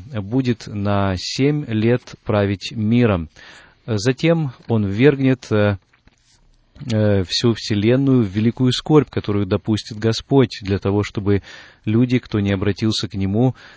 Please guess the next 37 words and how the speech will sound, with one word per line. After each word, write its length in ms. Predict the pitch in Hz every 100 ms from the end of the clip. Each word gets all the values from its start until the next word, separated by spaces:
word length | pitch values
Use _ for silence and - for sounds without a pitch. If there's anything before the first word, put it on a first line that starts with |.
| _
э, 400 | - 107 104 101 95
смог 340 | - 113 117
бы 100 | 104
это 180 | 104 104
сделать, 440 | 92 98 131 143
хотя 340 | - 101 104 95
многие 360 | 95 104 104 104
будут 300 | 101 101 101
отступать 500 | - - - 107 104
от 140 | 87
Него 200 | 98 95
и, 120 | 98
и 180 | - 110
в 80 | 98
это 220 | 147 139
время, 340 | 123 135 131
но 120 | 104 104
народ 300 | 101 139 -
израильский 680 | 147 127 143 127 - - 95
в 80 |
особенности 640 | 92 - 131 120 120 - 113
почувствует 680 | - 98 113 110 - 107 -
на 80 |
себе 400 | 90 - 95 104 - - - -
эффект 420 | 104 - 117 -
этого 280 | 107 95 95
страшного 580 | - 101 98 - 101 98
времени. 440 | 101 113 98 90
Скорбь 420 | 85 - 123 113
Иаковлева, 680 | 110 101 104 - 95 92 90
так 260 | - 107 -
ещё 260 | 92 -
называется 640 | 95 90 92 104 98 - 95 - - -
это 220 | - 107 101
время 300 | 95 92 90
в 100 | -
Писании. 580 | 104 - 117 101 85